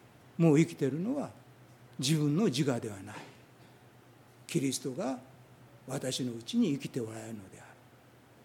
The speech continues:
ですからヤコブが忍耐、その忍耐は生まれてくる忍耐、私たちの持っている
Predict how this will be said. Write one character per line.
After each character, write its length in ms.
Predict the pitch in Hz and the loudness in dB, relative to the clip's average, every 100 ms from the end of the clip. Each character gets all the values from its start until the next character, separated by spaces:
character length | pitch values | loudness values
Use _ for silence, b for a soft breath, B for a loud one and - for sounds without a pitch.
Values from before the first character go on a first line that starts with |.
| - - - - - - - - - | -20 -20 -20 -20 -20 -20 -20 -20 -10
で 120 | 143 139 | -2 -2
す 100 | - | 2
か 120 | 202 | 4
ら 100 | 156 | 4
ヤ 120 | 156 | 4
コ 120 | 151 | 0
ブ 140 | 120 117 | -4 -2
が 260 | 165 202 - - - - - - - | -2 -2 -8 -20 -20 -20 -20 -14 2
忍 260 | 165 156 | 4 4
耐、 120 | - - - - - - - - - | 2 -12 -18 -20 -20 -20 -20 -20 -10
そ 160 | - | 0
の 100 | 156 | 2
忍 220 | 139 143 127 | 2 2 -2
耐 200 | 123 117 | -4 -2
は 160 | 151 | 0
生 100 | 131 | 2
ま 100 | 139 | 2
れ 80 | 139 | 0
て 100 | 143 | -2
く 120 | 139 | 0
る 80 | 240 | 2
忍 240 | 135 135 117 | 4 2 0
耐、 160 | - - - - - - - - - - | -8 -20 -20 -20 -20 -20 -20 -20 -20 -14
私 320 | - 131 143 135 | -4 0 0 0
た 100 | 131 | -2
ち 120 | 120 | -2
の 80 | 113 | -4
持 140 | 123 | -6
っ 20 | |
て 180 | 123 - | -6 -6
い 40 | |
る 180 | 127 240 | -2 -2